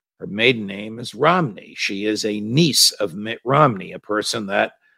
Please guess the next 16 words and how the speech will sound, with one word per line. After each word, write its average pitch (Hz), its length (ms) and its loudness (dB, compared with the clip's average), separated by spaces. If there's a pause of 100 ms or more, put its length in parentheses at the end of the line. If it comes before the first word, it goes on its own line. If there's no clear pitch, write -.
(240)
President 113 480 0
Trump 107 320 0
famously 110 600 -2
hates 120 460 2
and, 107 320 -6
and 104 180 -10
feuds 165 400 6
with - 340 -4
publicly. - 600 2 (400)
So 117 240 2
Ronna 143 640 2
Romney 120 580 -2
McDaniel 104 840 -2
became 113 680 -2 (100)
Ronna 113 540 2 (120)
McDaniel. 113 800 -4